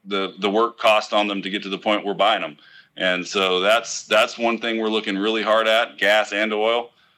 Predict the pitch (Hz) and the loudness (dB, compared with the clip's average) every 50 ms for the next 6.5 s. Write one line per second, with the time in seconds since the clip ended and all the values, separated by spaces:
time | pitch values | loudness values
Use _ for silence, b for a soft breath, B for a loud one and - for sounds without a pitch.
0 | _ _ _ - 101 101 98 95 95 92 92 95 95 - 80 101 101 101 98 95 | _ _ _ 2 4 4 4 4 4 2 0 0 -2 -2 0 2 2 2 2 0
1 | 95 92 90 90 87 90 98 101 98 87 85 101 110 113 104 95 107 107 107 110 | -2 -4 -8 -10 -6 -4 -2 -2 -2 -2 -2 -2 -2 -2 -2 -4 -2 0 0 0
2 | 110 101 101 95 101 110 107 - 113 117 120 113 110 104 101 95 95 98 104 104 | 0 -2 -8 -4 -4 -2 -2 -2 -4 -4 -4 -4 -4 -4 -2 -2 -2 -2 -2 -2
3 | 104 104 104 101 98 98 95 - 95 95 95 101 113 120 - - 90 85 85 87 | -2 0 0 0 0 0 -4 -10 -10 -6 -2 -2 -2 -2 0 -2 -2 0 0 -4
4 | 87 85 90 92 90 - 104 107 104 95 - - - - - - - _ _ 113 | -4 -4 -4 -4 -2 -2 -2 -2 -2 -4 -6 -10 -14 -18 -20 -20 -20 _ _ -2
5 | 117 110 117 110 113 113 113 110 104 107 104 104 104 104 107 107 107 98 95 98 | 0 0 2 4 4 4 2 2 2 2 4 4 4 2 0 0 -2 0 2 2
6 | 95 95 90 87 90 87 87 87 - | 2 2 0 0 0 0 0 0 -4